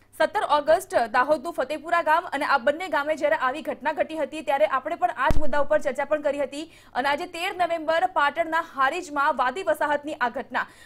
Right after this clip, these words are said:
આ ઘટના બની રહી છે કારણ કે સમાજમાં કાયદા કાનૂનની કોઈ અહીં ડ-, ડર આપણને જોવા નથી મળતો, ભીતિ જોવા નથી મળતી,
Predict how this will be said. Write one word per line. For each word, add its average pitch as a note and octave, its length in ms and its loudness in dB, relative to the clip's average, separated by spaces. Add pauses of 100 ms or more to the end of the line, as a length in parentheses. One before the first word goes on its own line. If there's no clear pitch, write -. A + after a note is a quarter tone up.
આ C#4+ 120 2
ઘટના E4+ 340 0
બની D#4+ 340 2
રહી D#4+ 300 -4
છે E4+ 140 -12
કારણ E4+ 280 -2
કે G4 160 -6
સમાજમાં D#4+ 680 0 (240)
કાયદા D#4+ 400 2
કાનૂનની F4+ 600 -2
કોઈ G4 320 -4
અહીં D#4+ 380 -6
ડ-, B3 280 4
ડર C4+ 120 2
આપણને F4+ 320 0
જોવા D4+ 160 2
નથી D4+ 160 -6
મળતો, D4+ 280 -2
ભીતિ D4 300 -6
જોવા E4 160 0
નથી D4+ 180 -6
મળતી, D4 400 -6